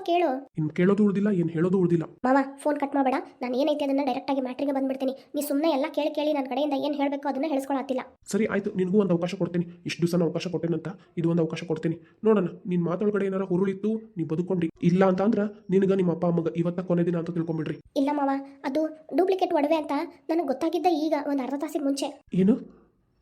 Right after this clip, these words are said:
Speaker 2: ನಿನಗ್ ಹೆಂಗ್ ಗೊತ್ತಾಯ್ತು?
Speaker 1: ಅದು ಅಪ್ಪ ಇದಾರಲ್ಲ, ಅ-, ಅವ್ರು ಮೊನ್ನೆ by mistake ಆಗಿ ಒರಿಜಿನಲ್ ಬದ್ಲು ಡೂಪ್ಲಿಕೇಟ್ ತಂದ್ಕೊಟ್ಬಿಟ್ಟಿದ್ರಂತ.
Speaker 2: ಏನು? ಮಾವ ಒರಿಜಿನಲ್ಸ್ ಬದ್ಲು ಡೂಪ್ಲಿಕೇಟ್ ಒಡವೆ ನಿನ್ ಕೈಗ್ ತಂದ್ಕೊಟ್ಟಿದ್ರಂತ? ಹಂಗ್ ಮಾಡಕ್ ಹೆಂಗ್ ಸಾಧ್ಯ ಕಾವ್ಯ?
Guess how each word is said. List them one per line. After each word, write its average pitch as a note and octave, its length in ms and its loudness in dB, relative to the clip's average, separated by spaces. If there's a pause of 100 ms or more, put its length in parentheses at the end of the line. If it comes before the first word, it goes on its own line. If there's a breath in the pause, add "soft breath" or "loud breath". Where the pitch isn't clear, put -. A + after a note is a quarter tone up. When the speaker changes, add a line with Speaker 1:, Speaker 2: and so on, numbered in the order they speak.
Speaker 2:
ನಿನಗ್ A#3 160 6
ಹೆಂಗ್ A#3 140 2
ಗೊತ್ತಾಯ್ತು? F3 560 -2
Speaker 1:
ಅದು D4 240 4 (340)
ಅಪ್ಪ D4 280 -2
ಇದಾರಲ್ಲ, D4+ 260 0 (140)
ಅ-, - 560 -10
ಅವ್ರು D4+ 140 2
ಮೊನ್ನೆ D4+ 380 0
by C#4+ 160 -6
mistake E4 380 -2
ಆಗಿ E4+ 440 -4 (140)
ಒರಿಜಿನಲ್ F4 540 2
ಬದ್ಲು D#4 440 -2
ಡೂಪ್ಲಿಕೇಟ್ E4 360 -2
ತಂದ್ಕೊಟ್ಬಿಟ್ಟಿದ್ರಂತ. D4 760 -4 (280)
Speaker 2:
ಏನು? G3+ 260 4 (280)
ಮಾವ G3+ 360 0
ಒರಿಜಿನಲ್ಸ್ A3 520 2
ಬದ್ಲು A3 340 2 (200 loud breath)
ಡೂಪ್ಲಿಕೇಟ್ A3 340 2
ಒಡವೆ G3+ 200 2
ನಿನ್ A3 120 2
ಕೈಗ್ F3+ 160 -4
ತಂದ್ಕೊಟ್ಟಿದ್ರಂತ? D3+ 540 -4 (360 soft breath)
ಹಂಗ್ E3+ 140 0
ಮಾಡಕ್ G#3+ 220 0
ಹೆಂಗ್ G#3 160 -2
ಸಾಧ್ಯ G3 220 -2
ಕಾವ್ಯ? F3 260 0